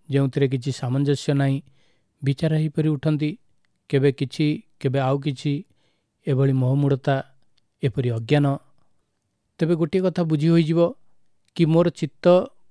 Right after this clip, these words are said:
ପ୍ରତିକ୍ଷଣ ହୁଏତ ରାଗରଞ୍ଜିତ ରହୁଛି କିମ୍ବା ଦ୍ୱେଷ ଦୂଷିତ ରହୁଛି ଅଥବା ମୋହ ବିମୂଢ଼ିତ ରହୁଛି।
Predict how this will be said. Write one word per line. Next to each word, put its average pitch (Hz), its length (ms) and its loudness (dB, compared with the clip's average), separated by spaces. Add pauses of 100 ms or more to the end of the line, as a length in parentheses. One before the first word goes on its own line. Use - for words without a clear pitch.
ପ୍ରତିକ୍ଷଣ 185 520 -2
ହୁଏତ 170 340 0
ରାଗରଞ୍ଜିତ 156 640 0
ରହୁଛି 160 400 0
କିମ୍ବା 139 280 -2
ଦ୍ୱେଷ 123 320 -6
ଦୂଷିତ 160 360 -4
ରହୁଛି 165 320 0 (360)
ଅଥବା 156 240 0
ମୋହ 151 280 2
ବିମୂଢ଼ିତ 151 420 0
ରହୁଛି। 147 420 0